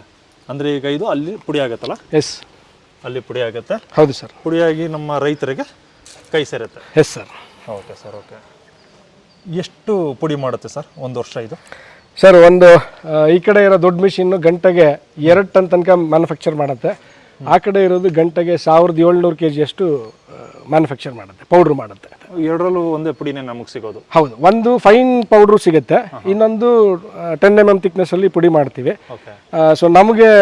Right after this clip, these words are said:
Speaker 2: ರೈತರಿಗೆ, "ಸರ್, ನನಗೇನ್ ಈ ಬೇಕು ಈ ತರ" ಅಂತ ಹೇಳ್ತಾರೆ, ಆ ತರಕ್ಕೆ ಕೊಡ್ತೀವಿ.
Speaker 1: ಈಗ ಫೈನ್ ಚೆನ್ನಾಗ್ ಹೋಗ್ತಾ ಇದೆಯಾ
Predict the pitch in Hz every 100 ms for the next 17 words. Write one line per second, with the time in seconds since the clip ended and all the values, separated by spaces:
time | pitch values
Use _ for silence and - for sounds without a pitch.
0 | 185 165 160 156 180 226 226 196 151 139
1 | 190 190 180 180 202 220 214 185 185 180
2 | 160 196 180 208 180 175 165 156 143 143
3 | 135 262 185 131 135 - 123 117 101 -
4 | - - 185 160 151 139 120 - 190 202
5 | 185 - 156 151 127 - 110 107 127